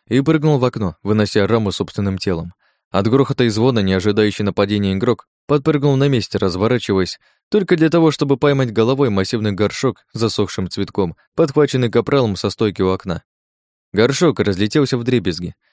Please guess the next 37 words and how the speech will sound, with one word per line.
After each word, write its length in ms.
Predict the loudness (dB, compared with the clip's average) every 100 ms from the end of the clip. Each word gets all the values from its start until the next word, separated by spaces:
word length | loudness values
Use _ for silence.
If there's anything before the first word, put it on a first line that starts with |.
| -4
и 120 | -2
игрока 380 | 0 0 2 0
бросило 400 | 2 0 2 0
в 40 | 0
сторону. 400 | -2 -2 -6 -12 _ _ _ _ -4
Не 80 | -2
оставляя 380 | 2 2 4 4
жертве 300 | 2 0 -2
шанса 320 | 0 -2 -4
прийти 300 | -6 -4 -4
в 60 | -4
себя, 300 | 0 0 0
Рейзер 340 | 0 0 -2
прыгнул 340 | -4 -2 -2
вперед, 400 | -2 -2 -2 -4 _ _ _ -6
вырвал 400 | 2 4 4 2
из 100 | 2
пазов 400 | -2 0 -2 -2
наполовину 540 | -4 -2 0 0 -2
выдвинутый 520 | -2 -2 -2 -4 -4
ящик 440 | -4 -4 -4 -10 -10 _ _ _
и 100 | -4
с 80 | 0
размаху 460 | 0 2 0 0
ударил 340 | -2 0 0 -2
им 140 | -4 -4
противника. 640 | -4 -2 -4 -6 -10 -16 _ _ _ _ _ _ -2
Послышался 540 | 0 2 2 2 0
треск, 360 | 2 0 -2 -8
брызнула 500 | -2 0 0 -2 -2
кровь. 320 | -4 -6 -8 _ _ _ _ -6
Не 80 | 0
обращая 360 | 2 2 2
на 80 | 2
это 180 | 0 0
внимания, 480 | 0 0 0 0 0
Рейзер 360 | 0 0 -4